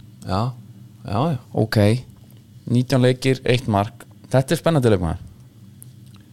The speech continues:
Speaker 2: Ég veit ekki númer hvað hann er. Mart Púm, maður. Gat verið að hann sé búinn að koma að tróða sínu manni til Írlands.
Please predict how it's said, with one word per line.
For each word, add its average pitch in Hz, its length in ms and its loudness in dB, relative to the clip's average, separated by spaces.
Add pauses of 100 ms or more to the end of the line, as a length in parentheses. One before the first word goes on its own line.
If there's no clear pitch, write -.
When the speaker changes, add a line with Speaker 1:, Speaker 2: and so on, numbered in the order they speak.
(500)
Speaker 2:
Ég - 120 -10
veit 107 80 -6
ekki 117 120 -4
númer 127 120 -2
hvað 120 160 -2
hann 123 140 -2
er. - 120 -14 (220)
Mart 117 320 -4
Púm, 113 380 -4
maður. - 320 -10
Gat 104 260 -4
verið 110 200 -2
að 90 40 -4
hann 101 160 -4
sé 127 140 -6
búinn 98 140 -6
að - 40 -20
koma 107 300 -2
að - 100 -14
tróða 113 300 0
sínu 113 180 -2
manni 110 260 -2
til 95 140 -2
Írlands. - 520 -4